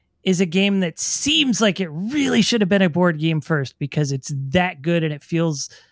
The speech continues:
like a board game for sure. This game is called Coldcept. It has never had a P C release, unfortunately, nor a phone release. Uh, I have it on P S two and I have an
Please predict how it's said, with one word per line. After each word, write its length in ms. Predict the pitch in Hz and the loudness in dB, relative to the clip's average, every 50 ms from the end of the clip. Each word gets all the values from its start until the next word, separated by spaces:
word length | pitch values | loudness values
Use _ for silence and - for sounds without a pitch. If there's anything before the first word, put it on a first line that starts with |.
| _ _ _ _ _ - | _ _ _ _ _ -8
like 640 | 143 147 156 160 170 180 202 196 190 190 - - | -6 -2 -2 0 2 4 4 4 4 2 0 -2
a 60 | 165 | -4
board 340 | 147 135 165 170 156 147 135 | -2 0 -2 -2 -2 -2 -4
game 240 | 143 147 131 131 123 | -6 -8 -8 -8 -10
for 160 | - - 135 | -12 -12 -12
sure. 340 | 120 - - 135 117 - _ _ _ _ _ _ _ _ _ _ _ _ _ _ _ _ _ - | -10 -10 -10 -12 -12 -16 _ _ _ _ _ _ _ _ _ _ _ _ _ _ _ _ _ -6
This 100 | 147 - | -6 -2
game 220 | - 185 190 202 | 0 2 2 2
is 80 | 196 - | 2 0
called 300 | - - 180 170 151 - | 0 -2 -2 -2 -2 -6
Coldcept. 800 | - - 190 190 180 156 - - 143 - - _ - - - - _ _ _ _ _ _ _ _ _ _ _ _ _ _ _ - | -6 -2 -2 -2 -2 -2 -4 -6 -6 -8 -12 _ -20 -20 -20 -20 _ _ _ _ _ _ _ _ _ _ _ _ _ _ _ -4
It 120 | - 175 170 | -2 -2 -2
has 160 | 165 139 165 | -2 -2 -2
never 460 | 175 170 175 170 170 170 175 226 254 | -2 0 2 2 2 2 2 2 2
had 240 | 226 214 226 220 220 | 4 4 2 2 2
a 100 | 226 226 | 2 0
P 280 | 185 - - 190 180 170 | 0 -2 0 2 2 2
C 200 | - - 190 202 | 4 4 2 4
release, 420 | 208 247 240 180 156 151 - - | 4 4 4 4 2 2 2 0
unfortunately, 880 | 160 151 147 - 151 139 135 - 147 143 151 - 139 135 139 156 160 160 175 | 0 0 0 0 -2 -2 -2 -2 -2 -2 -2 0 0 0 0 0 -2 -2 -4
nor 380 | 165 151 131 131 143 147 147 | -6 -4 -4 -2 0 0 0
a 280 | 151 147 143 139 143 - _ | 0 0 0 -2 -4 -6 _
phone 340 | - - 170 165 165 151 | -4 0 2 2 2 2
release. 500 | 135 135 131 127 127 123 127 127 - - _ _ _ _ _ _ _ _ - | 0 -2 -4 -4 -6 -6 -4 -6 -6 -6 _ _ _ _ _ _ _ _ -12
Uh, 420 | - 135 135 135 135 131 135 143 - _ - | -10 -8 -8 -6 -6 -6 -6 -8 -10 _ -4
I 160 | - 147 160 | -2 0 0
have 260 | 156 - 160 170 165 165 | 0 0 -2 -2 -2 0
it 60 | 160 | -2
on 140 | 156 156 147 | 0 -2 -2
P 200 | - - 175 160 | 0 0 0 0
S 120 | 156 - | 0 -4
two 240 | - - 156 156 151 | -4 -2 -2 0 0
and 80 | 147 147 | -2 -4
I 60 | 143 | -4
have 220 | 123 147 143 143 | -4 -4 -4 -4
an 160 | 143 143 165 | -4 -6 -8